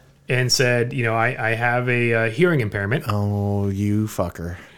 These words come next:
Speaker 1: "And I'm gonna see if they have any, uh, assisted services available.
Speaker 2: Sure.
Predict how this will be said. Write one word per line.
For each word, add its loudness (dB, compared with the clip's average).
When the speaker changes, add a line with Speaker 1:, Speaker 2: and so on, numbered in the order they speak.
Speaker 1:
"And 2
I'm 2
gonna 4
see 4
if 0
they 2
have 0
any, 0
uh, 0
assisted 4
services 2
available. 2
Speaker 2:
Sure. 0